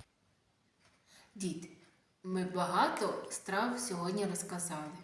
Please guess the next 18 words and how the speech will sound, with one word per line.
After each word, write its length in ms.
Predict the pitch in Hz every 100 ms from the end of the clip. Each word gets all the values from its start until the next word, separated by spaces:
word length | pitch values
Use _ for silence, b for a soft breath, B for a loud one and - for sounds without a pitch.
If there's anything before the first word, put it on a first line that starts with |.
| - B B B B -
нашому 540 | 202 226 233 208 185 165
гості, 400 | 165 160 - - -
але 320 | 175 185 220
ми 300 | 220 175 247 339 - - -
забули 560 | - 165 - 160 147 135
ще 380 | - - 240 -
про 180 | 277
одну 280 | 208 185 180
страву 420 | - 165 156 151
розповісти, 840 | 147 - - 147 147 139 - 139 - B B 226 214 B
але 320 | 170 170 170
про 220 | 170 175 208
яку 540 | - - 185 320 - - - - - - 170
ви 100 | 185
дізнаєтеся, 500 | 170 165 202 320 311
якщо 260 | 202 - 226
відгадаєте 680 | 196 180 160 180 214 220
загадку. 640 | 190 175 - - - -